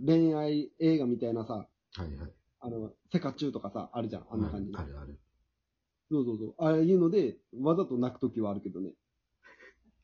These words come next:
Speaker 2: <laughs> え、セカチュウ見ながら、酒飲んで泣くって感じ？
Speaker 1: うん。うん、そうそうそうそう。
Speaker 2: ほら、変わった。
Speaker 1: 最近、あれ、あれ見たな。あの、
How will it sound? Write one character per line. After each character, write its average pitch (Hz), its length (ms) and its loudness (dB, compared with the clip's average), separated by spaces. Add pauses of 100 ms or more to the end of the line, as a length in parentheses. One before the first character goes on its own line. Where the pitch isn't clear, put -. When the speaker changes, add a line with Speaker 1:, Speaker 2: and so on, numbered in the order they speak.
(460)
Speaker 2:
<laughs> - 600 -14
え、 117 60 -8
セ 127 120 -6
カ 127 120 -2
チ 120 140 -2
ュ 95 180 0
ウ - 80 -20
見 107 180 0
な 117 160 -2
が 117 120 -2
ら、 123 320 -2 (300)
酒 101 220 -6
飲 101 100 0
ん 101 100 0
で 101 220 -4 (180)
泣 95 200 -6
く - 80 -8
っ - 20 -14
て - 80 -12
感 73 140 -10 (100)
じ？ - 120 -20 (360)
Speaker 1:
う 127 40 -12
ん。 151 160 -2
う - 40 0
ん、 160 80 -6
そ 180 140 8
う 196 40 6
そ 185 100 4
う - 20 4
そ 143 180 0
う 123 60 0
そ 117 80 -8
う。 92 120 -10
Speaker 2:
ほ - 240 -20
ら、 - 120 -20 (460)
変 85 100 -10
わ 80 60 -10
っ - 20 -16 (100)
た。 - 60 -8
Speaker 1:
最 190 140 0
近、 220 260 -8
あ 175 80 0
れ、 180 240 -4
あ 165 100 2
れ 180 100 4
見 147 120 2
た 117 120 -6
な。 113 240 -4
あ 127 80 -2
の、 113 260 -2